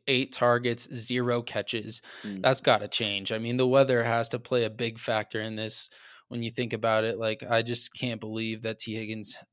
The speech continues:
Speaker 1: put up a donut, but, you know, we've seen crazier things happen, to be honest.
Speaker 2: The volume was there. I like eight targets. I mean, but <sighs> this is a, a goose egg. We just, we can't be having that. We cannot be having that.
Speaker 1: Yeah.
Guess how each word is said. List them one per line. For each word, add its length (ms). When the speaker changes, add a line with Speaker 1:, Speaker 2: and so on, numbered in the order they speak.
Speaker 1:
put 140
up 100
a 80
donut, 480
but, 220
you 80
know, 340
we've 160
seen 260
crazier 380
things 280
happen, 380
to 100
be 140
honest. 540
Speaker 2:
The 140
volume 500
was 220
there. 360
I 100
like 380
eight 240
targets. 560
I 140
mean, 480
but 320
<sighs> 300
this 320
is 300
a, 160
a 60
goose 380
egg. 180
We 120
just, 280
we 60
can't 300
be 100
having 360
that. 280
We 80
cannot 380
be 80
having 300
that. 180
Speaker 1:
Yeah. 320